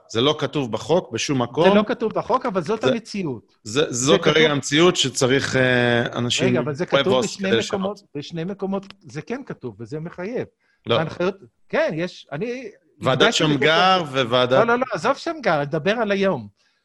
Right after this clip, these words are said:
Speaker 1: כן.
Speaker 2: יש תקשי"ר, תקנות שירות המדינה, שחלות גם על ביבי, וזה כתוב, בתקנות שירות המדינה, הבאתי צילום של הפסקה, שאומרת שמחובתו של שר לציית ל-, לזה, אה, ל-, אה, מה שאומר היועץ המשפטי, ויש גם דרך לערער,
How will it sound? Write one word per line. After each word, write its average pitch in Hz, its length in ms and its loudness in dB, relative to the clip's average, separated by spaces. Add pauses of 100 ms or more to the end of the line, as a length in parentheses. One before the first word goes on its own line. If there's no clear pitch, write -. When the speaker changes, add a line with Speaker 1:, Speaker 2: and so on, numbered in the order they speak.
Speaker 1:
כן. 95 220 -8
Speaker 2:
יש - 560 -8
תקשי"ר, 175 520 -4 (200)
תקנות 180 380 -4
שירות 196 340 -2
המדינה, 160 440 -4
שחלות 190 540 -4
גם 170 220 0
על 143 80 -2
ביבי, 139 480 -6 (380)
וזה 165 200 0
כתוב, 185 540 -4 (400)
בתקנות 160 380 -2
שירות 180 240 -2
המדינה, 165 220 -2
הבאתי 180 340 -2
צילום 185 380 -4
של 151 180 -8
הפסקה, 139 460 -6
שאומרת 240 420 -4 (220)
שמחובתו 170 640 -2
של 214 140 -12
שר 214 220 -4
לציית 185 480 -8
ל-, 151 360 -6 (280)
לזה, 135 280 -8 (560)
אה, 143 180 -4
ל-, 135 120 -8
אה, 135 760 -6
מה 156 140 -6
שאומר 160 320 -4
היועץ 151 280 -6
המשפטי, 165 520 -8
ויש 170 180 -2
גם 151 180 -6
דרך 135 220 -8
לערער, 135 460 -4